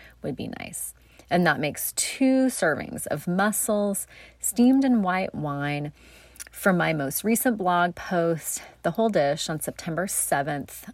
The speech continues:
Under the headline Tips, take a closer look at mussels. Find that at mealtribune dot com forward slash lifestyle forward slash the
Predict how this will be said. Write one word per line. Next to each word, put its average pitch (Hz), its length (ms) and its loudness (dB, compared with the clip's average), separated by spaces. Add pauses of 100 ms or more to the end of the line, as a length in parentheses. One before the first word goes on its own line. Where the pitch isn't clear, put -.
(120)
Under 151 140 -6
the 165 100 -4
headline 151 380 -6
Tips, - 420 -2
take - 160 -8
a - 40 -10
closer 208 440 0
look 262 160 -2
at - 120 -6
mussels. 185 760 -2 (720)
Find 185 340 4
that 151 160 0
at - 80 -8
mealtribune 165 480 -4
dot 127 220 -4
com 262 640 0 (420)
forward - 200 -6
slash - 320 -2
lifestyle 247 800 -2
forward 147 260 -6
slash - 340 -4
the 202 480 0